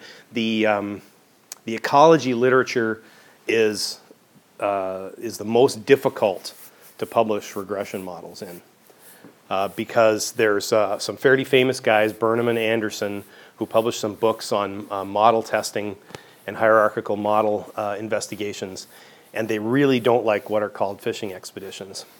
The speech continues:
The classic thing to do in regression is, "I don't really understand anything, but I measured a lot, so I'm gonna throw it into my regression package,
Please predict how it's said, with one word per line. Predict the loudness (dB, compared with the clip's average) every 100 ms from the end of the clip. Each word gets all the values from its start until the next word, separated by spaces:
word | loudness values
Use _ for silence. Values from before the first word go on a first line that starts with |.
| -8
The | -6
classic | 0 4 4 4 -2 -2
thing | -2 -2
to | 0
do | 0
in | 0
regression | 0 0 0 -2 -6
is, | -6 -2
"I | 2
don't | 2
really | 2 -2 -2
understand | -4 -4 -2 -2 -2
anything, | -2 -2 -2 -4 -6 -14 -20 -10 -2
but |
I | -2
measured | 0 0 2
a | 2
lot, | 2 0 -2 -6 -20 _ -20 -20 -20 -20 0
so | 4
I'm | 6
gonna | 4
throw | 4 6 6
it |
into | 6 4
my | 2
regression | 0 0 -2 -2 -2
package, | 0 2 4 2 0